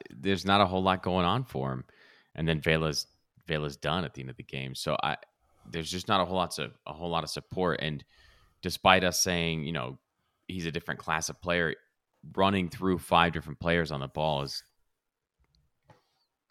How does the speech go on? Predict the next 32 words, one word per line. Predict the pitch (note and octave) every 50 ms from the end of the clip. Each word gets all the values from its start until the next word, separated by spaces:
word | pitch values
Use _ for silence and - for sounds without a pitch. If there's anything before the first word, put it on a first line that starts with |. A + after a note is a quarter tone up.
| _ D#2+ -
gonna | D#2+ D2+ D2
be | C2 D2+ C#2+
difficult | - D#2+ D2+ - E2 D#2+ D#2+ D#2 B1 A#1+
no | D2
matter | D2+ D2 D2 C#2+ C#2+
where | C2 C2+ C#2+ D#2+
you | G2+ F2 C2+ -
are. | - - G1+ - - - _ _ _ - - - _ _ _ _ _ -
Um, | - B1+ C2 B1+ B1 A#1+ - - _ _ _ _ _ -
so | - - D#2 C#2 C2 B1+ - _ _ _ _ _ _ _ _ _ _ _ _ _ _ _
it'll | - F2+ G2+ G2+
come | - A2+ G#2+ G2+
together | F#2+ E2 F2 F2+ F2 F2+ F2+ F2+
as, | E2+ D#2 - -
as | - - D#2 C#2 -
the | - -
subs | - - - F2 E2+ E2 D#2 D2 -
are, | D#2+ D2+ D2 C#2+ C#2 C#2 C2 - - - - _ _ _ - _ _ -
as, | E2 D#2 C#2+
like, | D2+ C#2+ -
the | - D2
newer | D2 D2 D2+ D#2+ D#2+ D#2+ E2 D#2+ D#2 D2+ D2 C#2+ C#2 - - - -
subs | - - - D#2 D2 D2 C#2 C#2 -
work | C#2+ C#2+ D#2+ D2+ - - _ _
more | - D2+ D2+ D2+ D2+ D#2 D2+ D2
with | C#2+ -
the | -
team | - - - D2+ C#2+ C#2
and | C2+ C2
everything. | B1+ A#1+ C2 - - C#2+ C2+ C2+ C#2 C2+
And, | B1+ B1 - - _ _ _ _ _ _ _ _ _ - - _ _ _ - _ _ _ C#2+
uh, | C#2 C2+ B1+ B1+ B1 A1+ G#1